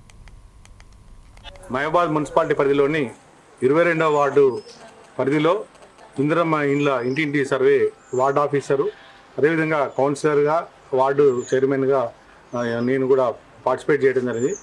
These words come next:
నిన్న మొన్న రెండు రోజుల పాటు మరి ఈ యొక్క సర్వే ఫార్మాట్లో ఉన్న నిబంధనల ప్రకారం, ఆ, సర్వే జరిగింది. కానీ ఈరోజు పైన ఉన్నతాధికారుల ఆదేశాల మేరకు అని చెప్పి ఈరోజు ఇక్కడ ఉన్నటువంటి వార్డు ఆఫీసర్ గారు మరి మా పైన ఉన్నటువంటి అధికారుల ఆదేశాలు ఇచ్చారు.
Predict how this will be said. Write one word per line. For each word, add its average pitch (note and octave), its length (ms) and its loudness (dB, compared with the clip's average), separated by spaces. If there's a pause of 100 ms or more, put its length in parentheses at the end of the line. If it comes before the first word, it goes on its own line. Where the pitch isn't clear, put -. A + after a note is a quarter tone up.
(280)
నిన్న D#3+ 200 0
మొన్న E3+ 220 0
రెండు D3 220 2
రోజుల D#3+ 120 0
పాటు D3 440 0 (380)
మరి C3+ 400 0
ఈ - 20 0
యొక్క C#3+ 280 0
సర్వే D#3+ 420 0
ఫార్మాట్లో D3 520 -2
ఉన్న C#3+ 260 -2
నిబంధనల C#3+ 380 -2
ప్రకారం, C3 400 -2 (460)
ఆ, C3 300 -2
సర్వే D3+ 220 2
జరిగింది. B2 340 0
కానీ D#3 380 -4 (340)
ఈరోజు F3 300 2
పైన E3 320 0
ఉన్నతాధికారుల D3+ 1000 0 (340)
ఆదేశాల D#3+ 440 0
మేరకు C#3+ 300 0
అని C#3 140 0
చెప్పి C#3 320 0 (300)
ఈరోజు D#3+ 240 2
ఇక్కడ D#3 160 -2
ఉన్నటువంటి D#3 340 -4
వార్డు C#3 240 0
ఆఫీసర్ D3+ 340 -2
గారు C3+ 380 0 (400)
మరి C#3 340 0
మా C#3 200 -2 (100)
పైన D3 160 -2
ఉన్నటువంటి D#3 260 -4
అధికారుల D3 360 -2
ఆదేశాలు C#3 400 -2
ఇచ్చారు. C#3 320 0